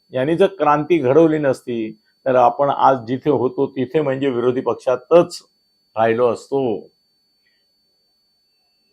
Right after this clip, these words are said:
सात आल्या का नऊ आल्या का चार आल्या का एक आली,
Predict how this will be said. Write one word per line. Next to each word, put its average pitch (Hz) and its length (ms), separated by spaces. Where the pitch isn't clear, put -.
सात 131 420
आल्या 135 260
का 117 160
नऊ 123 300
आल्या 123 320
का 117 160
चार 120 360
आल्या 117 340
का - 180
एक 123 360
आली, 110 340